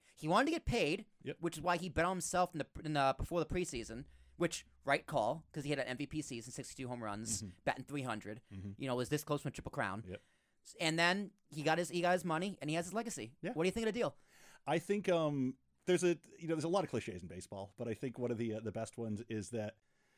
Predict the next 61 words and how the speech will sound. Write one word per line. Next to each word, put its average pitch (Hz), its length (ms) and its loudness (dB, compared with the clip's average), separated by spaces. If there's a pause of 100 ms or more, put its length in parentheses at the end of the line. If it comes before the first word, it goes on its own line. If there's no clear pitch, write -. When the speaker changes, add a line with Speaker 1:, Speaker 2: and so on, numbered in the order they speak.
(640)
Speaker 2:
you 117 80 -4
know, 101 80 -6
it's 92 80 -6
a 110 60 -8 (120)
mediocre 135 520 2
teams 127 600 0
rebuild, 117 720 0
good 110 200 -4
teams 117 320 -2
reload, 113 560 -2
and 104 80 -8
I 104 80 -8
think 110 200 -10
the 107 100 -10
Yankees 147 360 -2
have 151 120 -2
Speaker 1:
Mm. - 20 -2
Speaker 2:
essentially, 117 360 -6
you 113 80 -2
know, 110 60 0
between 120 420 -2
sign-, 117 340 -2
you 113 80 -2
know, 101 60 -2
re-signing 120 460 -2
Judge, 95 360 -8
who 135 100 0
I 120 40 2
think 175 240 -4
was 226 260 4
flirting 170 440 2
with 127 180 2
a, 120 200 0
uh, 110 140 -4 (380)
you 143 80 -4
know, 135 60 4
spending 135 280 2
some 127 120 -4
time 120 240 -2
out 113 140 -2
on 110 80 -4
the, 107 140 -4
on 107 160 -2
the 110 60 -2
West 107 220 -6
Coast, 117 340 -4 (360)
but 117 80 0
I - 20 0
think 107 160 0
in 104 60 -2
the 107 100 -6
end 107 160 -2
decided 101 480 -4
that, 104 180 -8
you 101 60 -14
know, 95 160 -10
loyalty 101 340 -4
does 95 200 -8
trump - 260 -6
all, 107 240 -6 (160)
and 92 420 -8